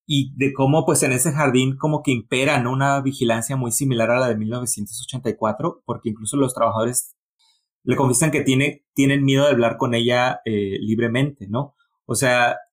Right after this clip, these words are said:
esos trabajadores que se encargan de cuidar a las flores para ser vendidas en el mercado global, pues viven una situación muy, muy, eh, triste.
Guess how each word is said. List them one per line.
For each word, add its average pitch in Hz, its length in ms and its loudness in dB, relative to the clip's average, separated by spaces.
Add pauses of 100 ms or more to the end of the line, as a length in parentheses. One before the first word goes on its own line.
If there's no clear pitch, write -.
(260)
esos 143 280 0
trabajadores 139 540 2
que 113 360 0 (600)
se - 220 -2
encargan 143 540 0
de 139 100 0
cuidar 117 260 4
a 135 40 4
las 131 200 0
flores 120 280 -2
para 113 180 -2
ser 107 200 -2
vendidas 113 420 0
en 123 60 -4
el 110 80 -6
mercado 104 420 -4
global, 120 400 -4 (800)
pues 117 120 -6
viven 135 300 4
una 135 200 2
situación 127 640 -2 (140)
muy, 123 440 2
muy, 117 540 -4
eh, 101 500 0
triste. 156 400 0